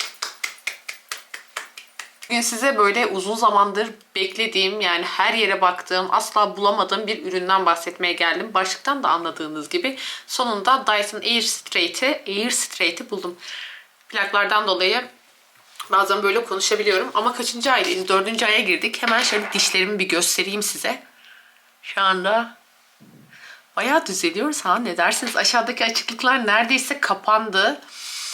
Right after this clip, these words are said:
Böyle ayda bir doktoruma uğruyorum zaten. Yenilikler de yapıyoruz. Bununla ilgili bir videoda bu hafta çekeceğim. Zaten, e, bu videoyla beni tanıyanlar da sürekli soruyor, "Nerede yeni video?" diye. Yeni video geliyor aşkım.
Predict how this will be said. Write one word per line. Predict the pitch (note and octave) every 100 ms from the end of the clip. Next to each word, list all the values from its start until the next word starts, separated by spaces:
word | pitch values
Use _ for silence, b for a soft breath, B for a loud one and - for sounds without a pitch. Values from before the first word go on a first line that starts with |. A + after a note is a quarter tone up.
| B - -
Böyle | G3 G3
ayda | G#3 A3 A#3
bir | A#3+ G3
doktoruma | G3+ - A#3+ B3+ B3+
uğruyorum | G3 F3+ F#3+
zaten. | F#3 F#3 F#3+ D4+
Yenilikler | A#3 G3+ G3 G3 G3+ E3
de |
yapıyoruz. | D#3 F3 F#3 C#4 C4+ C4+
Bununla | A#3 A#3
ilgili | G3+ F3+ G#3
bir | A#3 A3+ B B B B -
videoda | F#3 F#3+ G3+
bu | G3
hafta | G3 A#3+
çekeceğim. | - G#3 G#3 G3 G#3 A#3+
Zaten, | G3+ F#3 A3 A3+ - -
e, | F#3 F#3+ F#3
bu | G3
videoyla | G#3 G3+ G#3 G3+
beni | G3 G3+
tanıyanlar | G#3+ G3+ G3 G3 F#3+
da | C4
sürekli | - F#3 -
soruyor, | - F#3+ G3+ G3+
"Nerede | E3+ D#3+ F3 E3+ -
yeni | E3+ E3 - D#3
video?" | E3+ E3+ -
diye. | E3 F#3 - - - _ _ _ -
Yeni | F#3+ F#3
video | F#3 A3+
geliyor | F#3+ G3+ E3
aşkım. | C#3+ - F3+